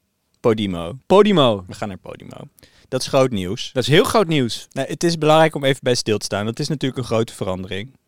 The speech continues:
Speaker 1: Eh, <clears throat> in, eh, voor, voor jullie en ook voor ons. En Podimo is, eh, een bedrijf waarvan ik de oprichter heel erg goed ken. Mort
Speaker 2: Morten.
Speaker 1: Morten Strunger. Dat is namelijk een van de investeerders in Blendel.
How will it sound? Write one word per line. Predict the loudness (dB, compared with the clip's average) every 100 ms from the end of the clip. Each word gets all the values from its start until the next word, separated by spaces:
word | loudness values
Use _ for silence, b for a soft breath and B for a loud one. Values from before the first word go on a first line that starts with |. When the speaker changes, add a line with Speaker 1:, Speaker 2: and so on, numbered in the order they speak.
| _
Speaker 1:
Eh, | -4 -2 -2 -4 -8 2
<clears throat> | 4 4 2
in, | -2 0 2
eh, | 2 2 0
voor, | -4 -12 -16 -6 -2 -2
voor | -4 -4 -2 -2 -2
jullie | -2 -2 -6
en | -6 -6
ook | -8 -6
voor | -4
ons. | -4 -4 -8 -12 b b b b b
En | -4
Podimo | 0 2 4 4 2
is, | 0 -6 -6 -2
eh, | 0 2 0 0 -2 -4 -10 _
een | -6 -4
bedrijf | -2 2 0 0 -6
waarvan | -6 -4 -8
ik | -6
de |
oprichter | -6 -4 -6 -4
heel | -2 0
erg | -2
goed | -4 -8
ken. | -2 -2 -2 -6
Mort | 0 2
Speaker 2:
Morten. | 2 -2 -8 -2
Speaker 1:
Morten | -2 0 -6
Strunger. | -2 0 0 -2
Dat | -8 -8
is | -6
namelijk | -4 -4
een | -4
van | -6
de |
investeerders | -8 -6 -4 -4 -4
in | -2
Blendel. | 0 0 -2 -6